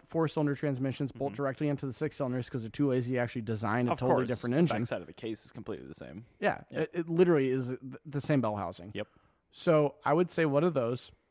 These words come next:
Speaker 1: and then, yeah, when the C V T finally takes a crap, put a manual in it.
Speaker 2: I mean, that's not really the spirit of the answer, but I accept.
Speaker 1: It, th-, for this particular question, you have to. Anyway,
Speaker 2: Okay.
Speaker 1: next.
Speaker 2: Fiat five hundred or five hundred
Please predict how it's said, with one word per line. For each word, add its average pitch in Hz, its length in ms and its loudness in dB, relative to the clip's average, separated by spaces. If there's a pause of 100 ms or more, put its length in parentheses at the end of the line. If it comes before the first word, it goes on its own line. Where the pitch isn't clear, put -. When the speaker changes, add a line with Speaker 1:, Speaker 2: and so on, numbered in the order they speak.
(440)
Speaker 1:
and 143 160 2
then, 135 440 4
yeah, 143 220 0
when 139 240 2
the 131 100 0
C - 160 -2
V 135 80 4
T 139 220 2
finally 127 340 -4
takes 123 200 -6
a 127 40 -10
crap, 131 480 -4
put 139 100 0
a 131 40 2
manual 123 340 -2
in 101 60 -6
it. 98 100 -8 (1200)
Speaker 2:
I 131 100 -10
mean, 127 100 -6
that's - 320 -4
not 165 220 -2
really 131 180 0
the 110 120 -6
spirit 113 500 -2
of 104 80 -6
the 104 100 -4
answer, 101 260 -8
but 98 140 -6
I 92 60 -4
accept. 90 440 -10
Speaker 1:
It, 185 140 -2
th-, 180 140 0 (180)
for 202 160 0
this 214 240 0
particular 226 460 -6
question, 165 320 -2
you 123 80 -6
have 107 180 -10
to. - 140 -14 (100)
Anyway, 185 260 0
Speaker 2:
Okay. 123 120 2
Speaker 1:
next. - 420 0
Speaker 2:
Fiat 151 340 2
five 131 240 4
hundred 160 300 2
or 120 160 0
five 120 300 -2
hundred 117 220 -2